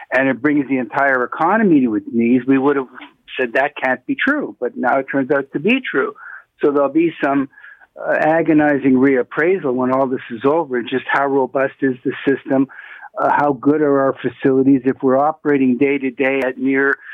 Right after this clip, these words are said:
capacity anyway, we have no room for, for a problem, then maybe they gotta re-ex-, they're gonna wind up re-examining everything when all this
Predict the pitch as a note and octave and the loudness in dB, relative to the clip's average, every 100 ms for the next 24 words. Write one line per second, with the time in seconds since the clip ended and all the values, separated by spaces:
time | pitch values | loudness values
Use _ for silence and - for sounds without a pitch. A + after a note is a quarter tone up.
0 | - _ C3 - C#3+ D3 - C3+ C3 D3 | -20 _ -8 -2 -2 -2 -2 0 2 2
1 | E3+ C#3 B2 B2 B2 A#2+ B2+ B2 B2+ F3 | 2 2 0 0 -2 -2 -2 0 2 0
2 | G3 - C3 B2 A2 - - - - B2+ | -2 -4 -2 -2 -4 -10 -20 -20 -6 -4
3 | A2+ - B2 A#2 B2+ C3+ C#3+ C#3 C3+ C3+ | -2 -2 -2 -2 0 2 4 4 2 2
4 | C3+ C#3+ C3+ C#3+ C#3+ C#3 C3+ C#3+ C#3 - | 0 0 -2 -2 0 -2 0 -2 -2 -6
5 | C#3 D#3 D#3+ C#3 C3+ C3+ C#3 - C#3 C3+ | -4 -2 -2 0 0 -2 -4 -4 -6 -2
6 | C#3 D3 D3+ D3+ F3+ B3 - - - A#1+ | -2 0 -2 -2 -2 -4 -12 -12 -8 -4
7 | - - | -4 -8